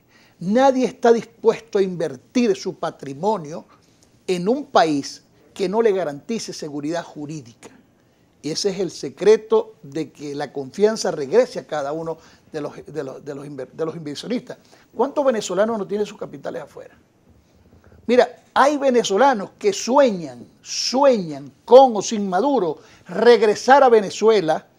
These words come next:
a invertir, sí, solo si hay seguridad jurídica. ¿Y quién es el responsable de brindar seguridad jurídica?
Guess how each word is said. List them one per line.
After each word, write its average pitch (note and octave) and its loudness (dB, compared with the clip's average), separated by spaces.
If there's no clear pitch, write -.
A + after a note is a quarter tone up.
a A3+ 4
invertir, A3 -2
sí, C4+ -2
solo A3+ 0
si A3 -10
hay B3+ -4
seguridad D#3 -8
jurídica. - -12
¿Y G#3 -8
quién A#3 -2
es C4 0
el B3+ -2
responsable G3+ -2
de G3+ 4
brindar E3+ -6
seguridad D#3 -10
jurídica? D#3+ -14